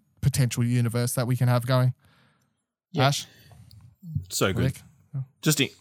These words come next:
Speaker 3: just nobody had any hope, to be honest, that this was gonna be good at all or it was ever gonna come out. And then for it to be as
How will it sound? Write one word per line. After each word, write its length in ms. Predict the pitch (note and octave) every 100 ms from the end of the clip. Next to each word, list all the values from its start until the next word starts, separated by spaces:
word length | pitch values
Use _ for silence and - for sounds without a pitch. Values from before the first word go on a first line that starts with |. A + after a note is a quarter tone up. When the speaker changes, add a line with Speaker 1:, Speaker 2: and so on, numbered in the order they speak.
| _ _
Speaker 3:
just 220 | - D3+ - _ - _ _ _ _ _ _ _
nobody 480 | D#3 E3+ G#3 F#3 E3+
had 300 | C#3+ C3+ G#2 -
any 200 | A2+ A#2
hope, 300 | B2 B2+ - -
to 100 | -
be 100 | A#2+
honest, 400 | B2+ C#3+ - - - _
that 120 | -
this 160 | G#2 -
was 100 | A#2+
gonna 140 | B2 A#2
be 260 | B2 A#2 - _ _ _ _ -
good 140 | B2
at 100 | A#2+
all 320 | A#2 C3 C#3+ -
or 160 | A2+ -
it 80 | -
was 140 | A#2 G#2+
ever 200 | G#2+ A#2+
gonna 160 | B2+
come 160 | B2 A#2+
out. 340 | A#2+ D3 - _ _ _ _
And 120 | A2+
then 160 | A2+ A#2
for 140 | B2+ A#2+
it 60 |
to 80 | A#2
be 160 | A#2 G#2+
as 160 | G2